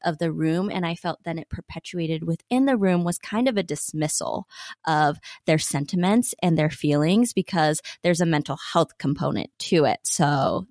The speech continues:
that's just me summarizing kind of the thought process that I was getting from a lot of the team. There was a point where the patient went and said, "I feel that I'm not being listened to the way that I would like to be heard." And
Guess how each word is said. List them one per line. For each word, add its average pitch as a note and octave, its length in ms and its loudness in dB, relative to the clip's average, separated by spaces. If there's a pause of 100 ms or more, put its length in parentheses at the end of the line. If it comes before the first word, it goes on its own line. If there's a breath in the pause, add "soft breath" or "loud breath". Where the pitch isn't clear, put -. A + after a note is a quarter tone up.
that's - 460 0
just - 280 -2
me E3 120 2
summarizing B2+ 640 0
kind D3 220 -2
of D3 120 -2
the D3+ 140 -4 (140)
thought - 240 0
process E4 480 0
that - 140 -2
I F3 100 0
was E3+ 260 -2
getting D3 400 0
from G#3+ 420 0 (240 loud breath)
a G#3+ 120 0
lot A3 240 2
of A#3 80 2
the A#3 100 2
team. A#3+ 560 2 (420 loud breath)
There F#3+ 120 0
was F#3+ 160 2
a G#3 80 -2
point C4 440 0
where G3 180 0
the F3+ 100 2
patient F#3+ 600 -2
went E3+ 300 -2
and E3+ 160 -8
said, F#3+ 180 -6 (120)
"I F#3 180 -2
feel A3 220 0
that D#3 260 0 (160)
I'm E3+ 300 -6 (120)
not D#3+ 300 -8
being D#3+ 240 -2
listened G3+ 400 0
to - 280 -2 (360 loud breath)
the - 80 -2
way D#3 200 -4
that - 180 -4
I E3 100 0
would D#3 220 -4
like - 220 -6
to - 100 -14
be D3+ 140 -6 (100)
heard." A#3+ 420 0 (480 loud breath)
And A#3 240 0